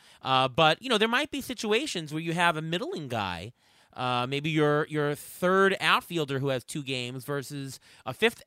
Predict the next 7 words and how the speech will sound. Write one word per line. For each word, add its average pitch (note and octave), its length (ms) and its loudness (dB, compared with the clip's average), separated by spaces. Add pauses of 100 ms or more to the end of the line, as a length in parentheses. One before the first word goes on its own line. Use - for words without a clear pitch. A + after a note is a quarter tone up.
(120)
outfield C#3+ 420 0
t-, C#3 380 -8
outfielder C#3+ 320 -2
type C3+ 280 -2
who C#3+ 60 -2
has A2+ 140 -4
four. F3 480 0